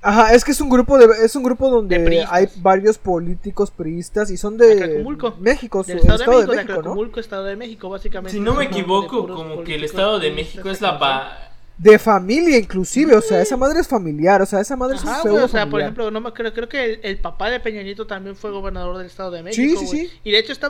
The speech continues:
Speaker 2: está cabrón porque el otro día yo estaba leyendo que decía que había una vidente que decía que se iba a formar un grupo político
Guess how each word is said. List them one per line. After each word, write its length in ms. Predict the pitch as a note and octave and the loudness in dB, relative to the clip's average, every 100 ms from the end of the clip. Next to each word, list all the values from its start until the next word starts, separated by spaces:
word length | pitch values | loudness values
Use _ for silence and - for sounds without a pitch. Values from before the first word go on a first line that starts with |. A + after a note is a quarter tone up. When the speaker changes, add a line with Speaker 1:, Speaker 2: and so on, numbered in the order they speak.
| D4 | -6
Speaker 2:
está 220 | B3+ A#3 A3+ | 2 4 4
cabrón 280 | B3 B3 | -4 -8
porque 200 | A#3+ A#3 | -10 -12
el 40 | G3 | -12
otro 140 | G#3 | -10
día 80 | G#3 | -10
yo 40 | |
estaba 240 | G#3 G#3 G3+ | -8 -10 -10
leyendo 420 | F#3+ F3 F3+ F#3 | -10 -10 -8 -6
que 100 | F3 | -6
decía 240 | D#3+ F#3+ | -6 -8
que 120 | F#3+ F3+ | -8 -8
había 220 | E3+ F#3+ | -8 -6
una 200 | A#3+ C4 | -4 -4
vidente 580 | A3+ G3+ G3 G3 E3+ F3+ - - - - | -4 -6 -10 -12 -16 -18 -20 -20 -20 -16
que 100 | - | -10
decía 420 | E3 C#3+ - A3+ G#3+ - - - - - - - - | -2 6 8 8 0 -10 -14 -16 -16 -20 -20 -20 -12
que 260 | F3+ F3+ - - | -10 -10 -10 -10
se 180 | - D#3+ | -10 -10
iba 200 | E3+ G3+ | -8 -8
a 20 | |
formar 320 | G3 E3+ F3+ | -8 -8 -6
un 180 | F#3+ E3+ | -8 -6
grupo 240 | F3 G3 | -6 -6
político 720 | D3+ D#3 D3 C3+ - - D3 | -6 -6 -4 -6 -6 -6 -8